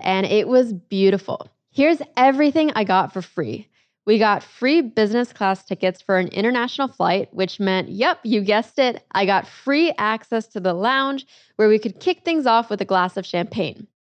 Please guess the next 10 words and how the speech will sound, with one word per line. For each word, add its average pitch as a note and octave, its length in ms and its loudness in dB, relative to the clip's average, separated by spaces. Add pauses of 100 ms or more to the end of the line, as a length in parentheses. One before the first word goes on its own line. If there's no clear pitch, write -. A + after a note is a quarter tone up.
(140)
Then C4 500 0
we G#3 100 4
got G3 140 2
a F#3+ 60 0
free C4+ 340 -4
stay G3+ 360 0
at F3+ 140 0
a F3+ 60 0
five-star C4+ 640 0
hotel F#3+ 560 0